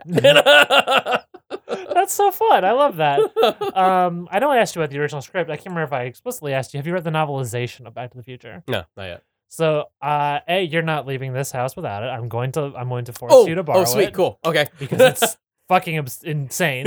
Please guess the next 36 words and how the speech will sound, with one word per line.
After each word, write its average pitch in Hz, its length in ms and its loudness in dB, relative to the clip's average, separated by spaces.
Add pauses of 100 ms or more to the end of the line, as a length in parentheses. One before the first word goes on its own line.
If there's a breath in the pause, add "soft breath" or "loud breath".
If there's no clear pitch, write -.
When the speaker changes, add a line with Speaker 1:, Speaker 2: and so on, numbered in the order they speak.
(100)
Speaker 1:
<laughs> - 40 -10
Speaker 2:
Um, 170 1040 2
the 170 60 -4
novelization 175 600 -2
is 135 100 -6
based 123 420 -6
on 123 380 -10
a, 117 260 -16
it's 151 180 -14
a 147 60 -10
sort 156 180 -6
of 135 80 -6
halfway 135 380 -2
point 175 260 -4
where 127 140 -4
it's, 120 140 -10
like, 113 180 -10
one 120 200 -6
of 123 100 -6
the 127 60 -4
drafts 127 380 -6
of 143 60 -10
the 143 60 -6
script, 170 300 -10
so 143 120 -8
it's 113 80 -2
Speaker 1:
Mm-hmm. 98 80 -2
Speaker 2:
still 143 100 -4
got 127 140 -6
a 110 80 -6
lot 117 540 -4
of 131 100 -8
the 139 100 -6
original 147 340 -6
script, 170 320 -6
but 131 180 -10